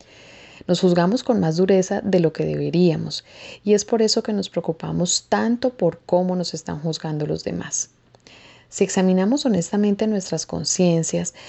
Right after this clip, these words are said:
si buscamos la reconciliación con Dios por nuestros pecados durante el rito penitencial en la misa o en el sacramento de la confesión, y nos esforzamos por mejorar,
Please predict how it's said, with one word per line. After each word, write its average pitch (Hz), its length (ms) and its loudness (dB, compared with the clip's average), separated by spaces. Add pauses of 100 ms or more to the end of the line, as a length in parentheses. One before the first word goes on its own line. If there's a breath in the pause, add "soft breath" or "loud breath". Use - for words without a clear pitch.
(140)
si - 220 -4
buscamos 170 580 0
la 156 120 0
reconciliación 156 760 -4
con 170 200 2
Dios 165 240 4
por 180 160 0
nuestros 170 320 -2
pecados 151 540 -2
durante 156 360 -2
el 151 60 -4
rito 170 380 2
penitencial 160 760 -2
en 180 100 2
la 160 80 0
misa 185 380 4
o 160 100 -2
en 151 60 -2
el 147 80 -4
sacramento 156 560 -6
de 185 100 0
la 170 100 -4
confesión, 160 680 -2 (500 loud breath)
y 185 80 2
nos 160 180 4
esforzamos 170 600 0
por 214 160 -2
mejorar, 160 500 0